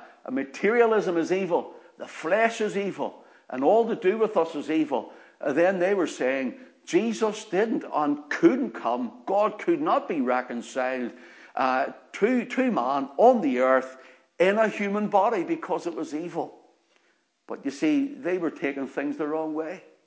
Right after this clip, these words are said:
We're gonna look at it in a few minutes. Because they weren't looking at it that the Holy Spirit was the Father. That the Holy Spirit done the parental act in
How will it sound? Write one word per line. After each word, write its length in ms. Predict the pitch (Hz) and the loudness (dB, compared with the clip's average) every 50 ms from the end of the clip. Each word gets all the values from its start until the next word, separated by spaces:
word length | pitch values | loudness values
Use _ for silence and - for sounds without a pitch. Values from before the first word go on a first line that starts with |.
| _ _ | _ _
We're 100 | - 156 | -10 -6
gonna 180 | 160 165 160 156 | -4 -2 -2 0
look 200 | 147 147 139 147 | -2 -2 -2 -2
at 100 | 131 131 | -2 -4
it 100 | 139 135 | -4 -6
in 60 | 139 | -8
a 40 | 127 | -12
few 200 | - - 143 131 | -8 -6 -4 -4
minutes. 320 | 123 131 151 160 151 - - - _ - - - - _ - | -4 -4 -6 -8 -8 -10 -18 -20 _ -20 -20 -20 -20 _ -4
Because 320 | - - - 170 151 - | -4 -2 0 0 -2 0
they 180 | - 156 202 247 | 2 0 0 2
weren't 260 | 202 156 127 120 123 | 0 0 -2 -2 -2
looking 320 | 139 170 202 202 175 135 120 | 0 0 0 0 0 0 2
at 160 | 113 117 120 | 2 2 0
it 120 | 120 117 - - - - _ _ _ _ - | 0 -4 -8 -16 -20 -20 _ _ _ _ -2
that 220 | 147 139 139 - | -2 -2 0 0
the 80 | 143 123 | -2 -2
Holy 340 | - 143 160 151 - 151 | 0 0 0 0 0 -4
Spirit 560 | 143 - - - - 170 190 196 151 135 - 135 | -6 -8 -12 -4 -2 -2 0 0 0 -2 -4 -8
was 160 | 123 123 - | -10 -8 -10
the 80 | 131 | -12
Father. 480 | - - 123 131 143 143 165 - 135 120 - _ _ _ _ _ _ _ _ - _ - | -12 -10 -10 -10 -10 -10 -12 -14 -14 -14 -18 _ _ _ _ _ _ _ _ -20 _ -2
That 140 | 170 170 170 | -2 0 0
the 60 | 170 | 2
Holy 320 | 139 175 175 175 175 170 | 4 4 6 6 6 4
Spirit 420 | 165 - - - 175 175 180 175 175 | 2 0 0 2 4 4 4 4 2
done 140 | 175 165 160 | 0 2 2
the 80 | 151 | 0
parental 560 | 151 - - 151 151 151 160 160 170 156 151 | -2 0 -2 0 0 0 -2 -2 -2 -2 -2
act 260 | 156 170 180 175 - 170 | 0 -2 -4 -4 -4 -4
in 160 | 143 131 | -4 -4